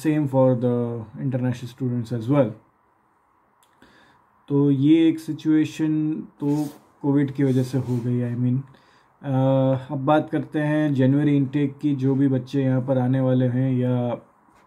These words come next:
जिनके cash letters भी आ चुके हैं या जो आने के लिए वीज़ा लगा रहे हैं and all, मैं आप लोगों से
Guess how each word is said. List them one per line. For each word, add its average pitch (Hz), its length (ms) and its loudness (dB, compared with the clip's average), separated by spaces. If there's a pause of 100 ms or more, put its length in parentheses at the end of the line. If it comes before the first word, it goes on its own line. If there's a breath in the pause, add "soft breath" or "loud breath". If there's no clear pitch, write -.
(480)
जिनके 123 400 0
cash 131 380 -2
letters 131 360 0
भी 135 100 0
आ 131 160 2
चुके 131 280 -6
हैं 131 300 2
या 131 160 4
जो 127 380 0
आने 127 280 -2
के 127 80 -6
लिए 127 200 0 (320)
वीज़ा 127 500 -2
लगा 131 280 2
रहे 127 140 0
हैं 123 80 0
and 120 100 -2
all, 135 160 -2 (800 soft breath)
मैं 131 280 2
आप 165 340 4
लोगों 143 300 2
से 135 640 -2